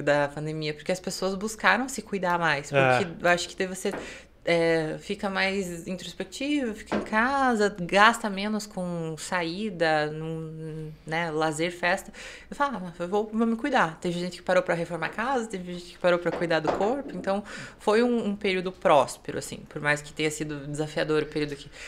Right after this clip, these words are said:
Speaker 1: "Nossa, agora fecha tudo, agora abre, agora fecha."
Speaker 2: Putz,
Speaker 1: Então, é,
Speaker 2: era
Speaker 1: isso
Speaker 2: isso.
Speaker 1: dava um sufoco. Mas as consultas online foram legais nesse aspecto, porque daí eu, eu consegui pegar muita gente do TikTok pra consultar comigo, que nunca imaginei que seria um público que iria ser paciente. Então acabou,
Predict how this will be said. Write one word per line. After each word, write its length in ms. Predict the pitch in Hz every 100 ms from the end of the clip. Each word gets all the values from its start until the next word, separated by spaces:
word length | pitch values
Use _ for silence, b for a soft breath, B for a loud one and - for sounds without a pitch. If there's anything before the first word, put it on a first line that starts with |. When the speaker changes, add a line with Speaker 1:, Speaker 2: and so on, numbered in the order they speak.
| B
Speaker 1:
"Nossa, 200 | 165 151
agora 540 | 147 147 143 160 175 170
fecha 340 | - 147 -
tudo, 280 | 165 143 120
agora 240 | 139 147 147
abre, 220 | - 127
agora 180 | 127 143
fecha." 380 | 151 - -
Speaker 2:
Putz, 140 | 135 139
Speaker 1:
Então, 120 | 135
é, 40 | 131
Speaker 2:
era 260 | 139 139
Speaker 1:
isso 120 | 139 -
Speaker 2:
isso. 80 |
Speaker 1:
dava 260 | 151 156 160
um 520 | 165 170 170 170 165
sufoco. 460 | 160 - - 135 - B B B -
Mas 280 | 160 160 170
as 100 | 170
consultas 360 | 185 196 -
online 360 | 196 196 185 190
foram 320 | - 180 165
legais 420 | 160 156 139 139
nesse 180 | 147 147
aspecto, 520 | 151 - 180 202 -
porque 280 | 170 160 165
daí 140 | 170 170
eu, 160 | 170 175
eu 100 | 170
consegui 380 | 170 180 - 190
pegar 240 | 202 196
muita 280 | 196 208 233
gente 200 | 220 214
do 100 | 208
TikTok 400 | 208 - - 262
pra 140 | - 185
consultar 300 | 165 - 156
comigo, 280 | 160 135 - b b b
que 140 | - 190
nunca 340 | 175 180 -
imaginei 480 | 370 349 349 220 196
que 100 | 190
seria 240 | - 156
um 60 | 156 -
público 320 | 160 160 -
que 140 | -
iria 200 | 165 165
ser 180 | 156 160
paciente. 500 | 156 160 - 160 147 117 B B -
Então 200 | 165 160
acabou, 640 | 170 208 185 196 220 226